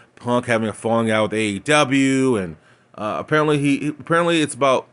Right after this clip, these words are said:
him being at T V tapings. Look here, if this guy is truly biting people, he probably should not be there. Um, but look here, it sounds like he's rehired. Sounds like Punk is gonna get everything he wants. Um,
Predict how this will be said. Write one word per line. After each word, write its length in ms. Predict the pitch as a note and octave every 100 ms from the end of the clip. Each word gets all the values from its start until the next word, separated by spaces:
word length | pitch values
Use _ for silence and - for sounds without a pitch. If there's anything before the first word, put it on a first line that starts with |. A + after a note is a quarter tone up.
| A2
him 180 | C3+
being 200 | A2 B2+
at 100 | A#2+
T 160 | G2+ A#2+
V 120 | A2+
tapings. 420 | G#2+ A#2 G#2 A2
Look 160 | A2+ A2
here, 200 | F#2 A1 _ _ _ _ _ -
if 100 | B2
this 160 | F#3
guy 240 | D#3 E3 D3+
is 120 | C3
truly 340 | - C3+ B2+
biting 420 | A2+ - G2+ G#2 G#2
people, 320 | A2 G#2+ G#2+
he 60 |
probably 340 | G#2 - B2+ B2
should 120 | G2+
not 400 | G2+ G#2 G2 -
be 120 | A#2
there. 460 | A#2 A#2 A2+ A#2 A2+ _ _ _ - -
Um, 600 | G#2+ G#2 G2+ G2 F#2+ F#2+ _ _ _ _
but 480 | - B2 A2 F#2+ - _ _ _ _
look 160 | A#2+ B2+
here, 80 | B2
it 60 |
sounds 140 | D3 D3+
like 100 | D3
he's 140 | C3
rehired. 640 | A#2+ G#2+ D3 D3 D3 C#3
Sounds 340 | - C3+ C#3+ B2
like 260 | B2 - _ - - _
Punk 220 | - C#3+
is 80 | C3
gonna 120 | B2+
get 220 | B2+ B2 -
everything 440 | A#2+ C3 C3+ B2+
he 160 | G#2+ B2+
wants. 720 | G2 F2+ G#2+ D3 F#3+ - - _ _ _ _ _ _ -
Um, 600 | G#2+ G#2+ G#2+ G#2 G#2